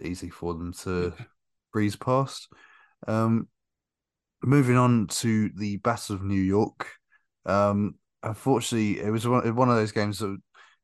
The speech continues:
Speaker 1: looking forward to sort of <sighs> the defensive line getting after Aaron Rodgers in this one and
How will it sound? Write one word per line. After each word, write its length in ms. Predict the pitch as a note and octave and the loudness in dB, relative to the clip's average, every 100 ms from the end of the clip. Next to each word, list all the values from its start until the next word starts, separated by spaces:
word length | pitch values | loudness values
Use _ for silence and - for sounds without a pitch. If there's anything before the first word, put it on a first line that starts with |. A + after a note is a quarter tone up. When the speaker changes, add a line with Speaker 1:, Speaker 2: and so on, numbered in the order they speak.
| _ | _
Speaker 1:
looking 300 | A2+ A#2 A#2 | -6 -2 -2
forward 360 | G2 A2+ G#2 G2 | -2 2 2 2
to 420 | - G2 F#2 F2+ - _ _ _ _ | 0 2 2 0 -6 _ _ _ _
sort 260 | - A2 - | -6 -4 -2
of 180 | F#2 - - _ _ _ _ _ | -6 -12 -20 _ _ _ _ _
<sighs> 240 | - - - | -8 -6 -4
the 80 | G2+ | -4
defensive 460 | G#2+ A#2+ G#2 G2+ | 0 0 0 0
line 220 | G2+ F#2+ | 0 0
getting 220 | F#2 E2+ G2 | 0 -2 0
after 340 | F#2+ - G2 | -2 -2 -2
Aaron 200 | F#2 F2+ | -2 -2
Rodgers 340 | F#2 F#2+ F#2 F2 | -4 -4 -6 -6
in 100 | F2 | -6
this 200 | F2 F2+ | -6 -4
one 200 | F2 F2 | -4 -2
and 200 | F2 | -4